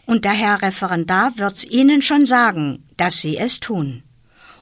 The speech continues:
Und so resonierte Karline weiter,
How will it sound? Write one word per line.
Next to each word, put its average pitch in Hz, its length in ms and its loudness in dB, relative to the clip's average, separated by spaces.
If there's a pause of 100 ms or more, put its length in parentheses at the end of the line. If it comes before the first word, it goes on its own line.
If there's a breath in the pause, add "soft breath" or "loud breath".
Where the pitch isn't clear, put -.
(120 soft breath)
Und 165 220 -4
so 294 320 -2
resonierte 233 800 -2
Karline 208 680 0
weiter, 170 500 -2